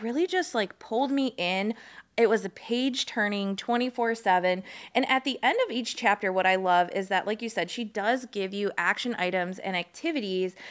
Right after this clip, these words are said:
that you can do that will help you kind of put the plan together, um, and get rid of any fear that's, that's holding you back from taking that next step. And, um, I, I'll put my chapter summaries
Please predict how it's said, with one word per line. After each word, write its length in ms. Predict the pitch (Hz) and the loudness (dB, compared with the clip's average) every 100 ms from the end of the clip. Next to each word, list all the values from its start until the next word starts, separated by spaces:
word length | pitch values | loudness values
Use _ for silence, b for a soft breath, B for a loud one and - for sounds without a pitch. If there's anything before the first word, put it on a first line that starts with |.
| B | B
that 100 | 220 208 | -4 -2
you 120 | 254 | -2
can 200 | 269 269 | -2 0
do 120 | 240 | 2
that 140 | 226 196 | 2 2
will 120 | 208 | 2
help 260 | - 254 427 | 0 -2 0
you 80 | |
kind 180 | 440 453 | 0 0
of 160 | 370 - | -2 -2
put 240 | - 269 - | -6 -6 -4
the 100 | 240 | -4
plan 500 | 226 - 202 190 190 | -4 -4 -6 -2 -2
together, 760 | 196 202 180 175 175 170 156 160 B B B - | -4 -10 -4 2 2 4 2 0 B B B 4
um, 540 | 220 208 185 175 170 - _ _ _ _ _ _ - 240 | 6 6 4 0 -6 -10 _ _ _ _ _ _ -12 -4
and 100 | 262 | 0
get 180 | 349 | 0
rid 160 | 370 480 | 2 0
of 80 | 330 | 2
any 180 | 254 254 | 2 0
fear 460 | - 180 185 170 | -2 2 4 4
that's, 280 | 170 170 - | 2 0 0
that's 180 | 202 190 | -2 -2
holding 400 | - 254 269 269 | -2 -2 2 2
you 100 | 226 | 2
back 300 | 175 170 165 | 2 2 2
from 160 | 185 175 | -4 -8
taking 380 | 190 180 202 | -8 -6 -2
that 180 | 190 - | -2 0
next 260 | 185 170 - | -2 -4 -6
step. 360 | - 147 - - B B B 247 | -2 -2 -4 -18 B B B 2
And, 380 | 247 233 220 | 4 6 6
um, 560 | 214 196 185 180 175 196 _ - - 226 | 6 6 4 2 -4 -8 _ -20 -4 2
I, 460 | 226 226 226 220 - 233 | 4 4 2 0 -2 0
I'll 100 | 254 | 2
put 200 | - 427 | 0 0
my 140 | 523 | -2
chapter 360 | - 220 214 233 | 4 4 4 0
summaries 640 | - 214 214 208 208 208 | 0 0 0 -2 -4 -6